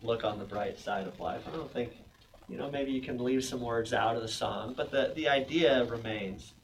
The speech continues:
is that the bright side of life is found in Jesus. I love in, uh, in John chapter one,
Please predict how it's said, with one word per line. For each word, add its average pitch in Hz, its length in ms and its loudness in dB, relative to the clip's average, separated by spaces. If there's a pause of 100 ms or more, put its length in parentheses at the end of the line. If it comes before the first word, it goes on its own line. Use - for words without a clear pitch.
(520)
is 123 120 -4
that 120 140 2
the 123 60 2
bright 170 360 6
side 131 300 2
of 110 100 -6
life 110 460 -4 (100)
is - 140 -8
found 110 560 -4 (320)
in 107 140 -6
Jesus. 98 600 -8 (1800)
I - 80 -2
love 123 240 8
in, 120 180 2
uh, 113 480 0 (720)
in 120 140 -4
John 147 400 8
chapter 135 460 4
one, 110 580 0